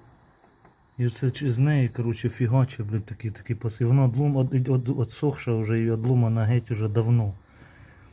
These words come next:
Тобто оце все ж підсоси воздуха, блін, які хірячили, блін, в цьому моторі. Так що тут така ще утечка була обнаружена, блін. Щас я відключу димогенератор, щоб не, не грівся.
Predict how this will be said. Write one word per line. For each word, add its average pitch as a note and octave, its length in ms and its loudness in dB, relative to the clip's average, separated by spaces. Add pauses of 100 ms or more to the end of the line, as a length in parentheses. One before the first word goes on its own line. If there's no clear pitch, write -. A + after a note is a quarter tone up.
(300)
Тобто A2 320 0
оце - 160 -4
все - 200 -2
ж B2+ 100 -2
підсоси B2 500 -2
воздуха, A2+ 580 0
блін, G#2 220 2 (580)
які A2+ 280 -6
хірячили, A#2 680 2
блін, G#2 240 2 (840)
в - 60 -20
цьому A#2 320 2
моторі. A2+ 460 0
Так G#2+ 200 -6
що A2+ 200 -4
тут A2 200 -6
така A#2+ 320 -2
ще - 200 -6
утечка A2+ 520 -4
була G#2+ 240 0
обнаружена, G#2 800 -2
блін. G2+ 140 -4 (360)
Щас - 380 -8
я G#2 60 -4
відключу G#2+ 460 -6
димогенератор, A#2 880 -4
щоб G#2+ 260 -10
не, A2 120 -6
не A#2 180 -4
грівся. A#2+ 440 -4